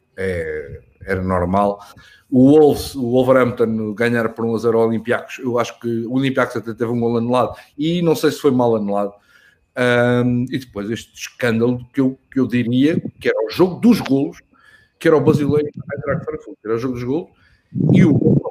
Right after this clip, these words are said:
foi para aí aos oitenta, eh, portanto, eu acho, eu acho que se tem, não se, o, o que aconteceu na Liga Europa não, não tem, não quer dizer que seja exatamente o que vai acontecer na, na Champions, mas eu acho que se deve ter um bocadinho de cuidado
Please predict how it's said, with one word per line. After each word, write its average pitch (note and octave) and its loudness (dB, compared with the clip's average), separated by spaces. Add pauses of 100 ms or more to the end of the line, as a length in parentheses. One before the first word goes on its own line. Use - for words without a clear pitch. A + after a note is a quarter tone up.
foi - -2
para B2+ 0
aí A#2 2
aos A2+ -2
oitenta, B2 -2
eh, A#2 -6
portanto, C3 -2
eu D#3+ 2
acho, E3+ -2
eu E3 0
acho G#3 -2
que - 0
se - 2
tem, - 0 (600)
não G3 0
se, - -10 (260)
o, B2+ 2
o D3+ -4
que G3 -2
aconteceu E3+ 0
na C3+ 2
Liga C3 0
Europa C#3+ 2
não, C3 -2
não B2+ -4
tem, C3+ -4
não A#2+ -4
quer B2+ -4
dizer C3+ -8
que - -16
seja C#3 -2
exatamente B2+ -4
o G#2+ -12
que - -12
vai C3 0
acontecer A#2+ -8 (440)
na, A#2+ 0
na A#2 -2
Champions, G2 -4
mas C#3 0
eu D3+ 6
acho F#3+ 0
que - -12
se - -12
deve F3 2
ter D#3 2 (300)
um F#3 4
bocadinho F3 2
de F3 -12
cuidado C3+ 2